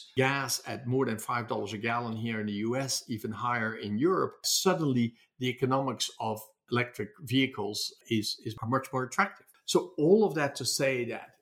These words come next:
in the medium term and in the long term, we are very convinced that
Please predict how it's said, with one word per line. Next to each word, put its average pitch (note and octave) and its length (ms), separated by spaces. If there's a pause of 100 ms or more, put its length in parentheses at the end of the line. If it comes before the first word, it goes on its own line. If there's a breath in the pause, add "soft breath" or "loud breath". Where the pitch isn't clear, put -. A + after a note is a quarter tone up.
(140)
in F3 180
the E3 80
medium C3+ 420
term G#2+ 300
and G#2 100
in D3+ 140
the D3+ 100
long B2+ 400
term, - 280 (340)
we D#3+ 240
are C#3+ 160
very D3+ 560
convinced G#2 840 (320 soft breath)
that A#2 420